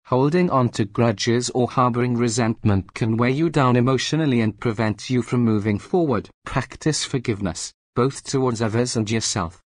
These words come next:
Let go of past hurts and focus on healing and creating positive relationships. Surround yourself with nature.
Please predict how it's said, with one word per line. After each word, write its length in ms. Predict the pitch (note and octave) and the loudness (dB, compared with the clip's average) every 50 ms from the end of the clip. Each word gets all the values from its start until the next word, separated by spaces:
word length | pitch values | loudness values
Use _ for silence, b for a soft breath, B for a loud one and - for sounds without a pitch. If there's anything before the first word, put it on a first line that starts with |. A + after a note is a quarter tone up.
| _ - | _ -2
Let 240 | B2 B2 A#2 - - | -2 -2 -2 -2 -2
go 200 | - A#2 A2 G#2+ | 0 0 2 0
of 160 | G2+ - - | 0 -2 -6
past 400 | - - A2+ G#2 F2+ - - - | -4 -2 -2 -2 -2 -4 -8 -6
hurts 380 | - - A#2+ G#2+ G2 - - - | -2 0 0 0 0 -2 -2 0
and 120 | A#2 A2+ | -2 -2
focus 520 | - - - A2 G2 - - F#2+ - - | -2 -4 -4 -4 -4 -4 -6 -6 -4 -2
on 100 | B2+ A2 | -2 -2
healing 440 | G2 - - B2 A#2 A#2 A#2+ B2 B2+ | -2 0 0 2 2 4 2 2 2
and 160 | A#2+ A2+ A2 | 0 0 -2
creating 580 | - - C3+ C3 C3 B2 A#2+ - - A#2+ A#2 A2 | -2 -2 0 0 0 0 -2 -2 -2 -2 -2 -2
positive 600 | - - - D3 C#3+ B2 C#3 D3 - - C#3+ B2 | -2 0 0 2 2 2 0 -2 -2 -2 -2 0
relationships. 920 | B2 B2+ B2+ B2 A2+ - - - C3 A#2 - - E2+ - - - - - _ _ - | 2 2 2 2 0 0 0 0 0 0 0 -2 -4 -6 -8 -14 -20 -20 _ _ -8
Surround 500 | - - - B2 B2 A#2 G#2+ A#2 A#2+ A2+ | -4 0 0 2 2 2 2 2 2 2
yourself 560 | A#2 A2 - - - A#2 A2+ B2 A#2 - - | 0 -2 -2 -2 0 0 0 0 -2 -4 -4
with 160 | A#2+ A2 G#2 A2+ | -4 -2 0 2
nature. 540 | B2 A#2+ G#2+ F#2+ - - - A2 G#2 B2 | 2 2 2 0 -2 -2 0 0 0 0